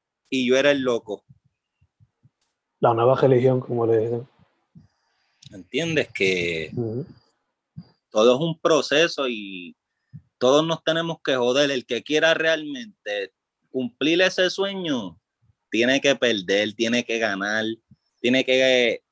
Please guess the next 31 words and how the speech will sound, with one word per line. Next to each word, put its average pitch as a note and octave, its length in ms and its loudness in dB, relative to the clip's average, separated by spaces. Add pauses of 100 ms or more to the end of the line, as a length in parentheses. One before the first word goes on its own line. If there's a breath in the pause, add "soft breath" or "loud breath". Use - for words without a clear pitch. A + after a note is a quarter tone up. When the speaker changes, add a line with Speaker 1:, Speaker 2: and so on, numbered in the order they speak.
(420)
Speaker 1:
que C3+ 140 2
perder C3 380 0
pa C3 120 0
ganar, A2 440 -4
tiene D3 520 -2 (240)
mil D3+ 460 -4
cosas, B2 600 0 (540)
¿entiendes? C#3+ 460 -2
Yo C3 120 2
no D#3+ 100 0
tengo E3 300 2
prisa. C#3+ 420 -2 (760)
Yo, B2+ 220 -2
si E3 180 -6
se C#3 160 -2
me C3 140 0
da, A#3 240 -2 (1500 loud breath)
bien. A#2 400 -4 (280)
Si A#2+ 240 -4
no D3 100 0
se E3+ 140 0
me E3+ 160 0
da, E3+ 140 4
voy B2+ 320 -2
a C#3 60 0
morir C3+ 480 -4
intentándolo, A2 840 2
porque F#2+ 500 -2
yo A#2+ 140 2
sé C3+ 220 -2
que F#2 300 -4